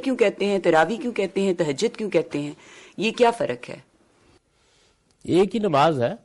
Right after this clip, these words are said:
Speaker 2: مختلف پہلوؤں سے اس کے مختلف نام رکھ لیے گئے ہیں۔ تہجد کا مطلب ہے نیند توڑ کر اٹھنا، چونکہ عام طور پر لوگ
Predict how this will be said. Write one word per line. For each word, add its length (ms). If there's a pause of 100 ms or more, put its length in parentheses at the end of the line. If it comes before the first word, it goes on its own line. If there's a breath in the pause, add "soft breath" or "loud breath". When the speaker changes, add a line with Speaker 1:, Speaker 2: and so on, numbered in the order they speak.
(100)
Speaker 2:
مختلف 460
پہلوؤں 340
سے 120
اس 120
کے 100
مختلف 420
نام 240
رکھ 160
لیے 200
گئے 100
ہیں۔ 100
تہجد 400
کا 100
مطلب 340
ہے 60
نیند 360
توڑ 200
کر 140
اٹھنا، 260 (720)
چونکہ 280
عام 260
طور 240
پر 380 (420)
لوگ 440